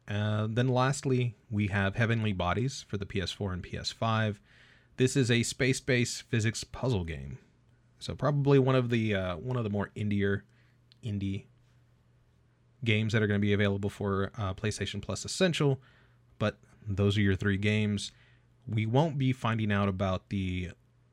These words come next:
the, the higher tiers for Sony, uh, in November, probably until, probably next week, two weeks from now, we'll find out,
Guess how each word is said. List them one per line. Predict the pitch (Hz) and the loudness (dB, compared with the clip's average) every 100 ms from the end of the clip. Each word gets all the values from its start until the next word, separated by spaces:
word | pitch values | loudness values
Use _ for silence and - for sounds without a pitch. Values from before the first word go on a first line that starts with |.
| _ | _
the, | 123 104 101 104 - | -4 -2 0 -2 -2
the | 104 | 0
higher | 107 117 123 | 2 2 2
tiers | - 120 131 143 - - _ _ - - - | 2 2 2 -2 -10 -16 _ _ -20 -20 -4
for | 127 | -2
Sony, | - 117 123 131 - - | 0 0 0 -2 -6 -6
uh, | 104 | -4
in | 107 120 | 0 0
November, | 113 113 117 117 | 2 0 0 0
probably | 110 104 107 101 | 0 0 0 -2
until, | 98 - 95 92 92 - _ _ _ _ _ _ _ - | -2 -2 -2 -2 -6 -8 _ _ _ _ _ _ _ -4
probably | 135 151 107 | 0 2 2
next | 98 101 - | 0 -2 -2
week, | 107 104 - - | -2 -2 -4 -8
two | - 113 | -4 -2
weeks | 113 - | -2 -2
from | 117 | 0
now, | 113 107 | 0 0
we'll | 104 107 | 0 0
find | 117 107 101 | 0 0 0
out, | 92 - | -2 -6